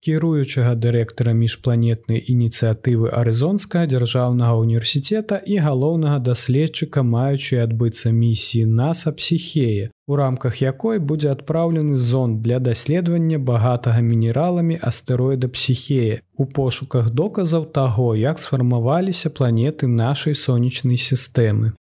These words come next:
Даследчыкі плануюць прадоўжыць вывучэнне метэарытаў, каб зразумець умовы, пры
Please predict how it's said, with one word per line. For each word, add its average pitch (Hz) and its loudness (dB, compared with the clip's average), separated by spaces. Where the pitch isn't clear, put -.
Даследчыкі 202 -2
плануюць 160 0
прадоўжыць 156 -2
вывучэнне 117 0
метэарытаў, 165 -2
каб 175 -2
зразумець 151 0
умовы, 139 0
пры 120 0